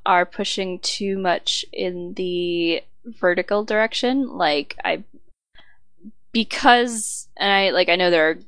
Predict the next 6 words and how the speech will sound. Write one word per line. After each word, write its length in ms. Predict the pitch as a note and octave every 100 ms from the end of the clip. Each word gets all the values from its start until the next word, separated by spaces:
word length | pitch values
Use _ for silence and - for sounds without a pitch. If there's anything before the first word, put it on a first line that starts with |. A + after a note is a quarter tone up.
| -
greater 500 | - D#3+ E3+ D3+ D3+ - A3+
discussions 520 | E3 - C3 - -
surrounding 340 | C#2 B1+ -
it, 120 | C#2+
but 120 | - -
because 720 | - - G3 F#3 F3+ - -